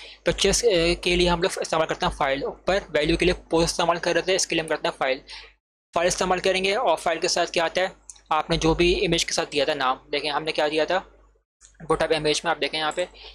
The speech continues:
इनपुट type file में हमने name में दिया था image। अगर यहाँ पे आप लिखते हैं आईएमएजीई, तो यहाँ पे आप,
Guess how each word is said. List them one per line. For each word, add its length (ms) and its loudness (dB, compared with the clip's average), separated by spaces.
इनपुट 300 -2
type 160 0
file 280 -2
में 80 -2
हमने 180 -4
name 220 -2
में 80 0
दिया 160 0
था 100 -2
image। 380 -6
अगर 340 -6
यहाँ 140 0
पे 100 0
आप 100 2
लिखते 260 0
हैं 480 0
आईएमएजीई, 1900 -2
तो 60 -6
यहाँ 180 -2
पे 80 4
आप, 180 0